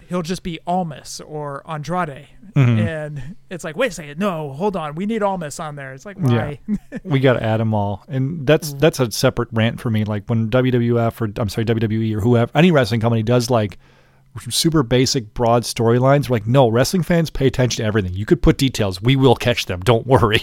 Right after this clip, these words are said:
Speaker 2: <laughs> Put them in there. We'll
Speaker 1: Oh.
Speaker 2: catch them."
Speaker 1: Oh, we are quick on the draw on that one, man.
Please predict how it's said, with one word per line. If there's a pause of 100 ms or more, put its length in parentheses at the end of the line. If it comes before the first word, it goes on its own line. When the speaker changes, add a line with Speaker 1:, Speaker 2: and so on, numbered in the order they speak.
Speaker 2:
<laughs>
Put
them
in
there.
We'll
Speaker 1:
Oh.
Speaker 2:
catch
them." (580)
Speaker 1:
Oh,
we
are
quick
on
the
draw
on
that
one,
man.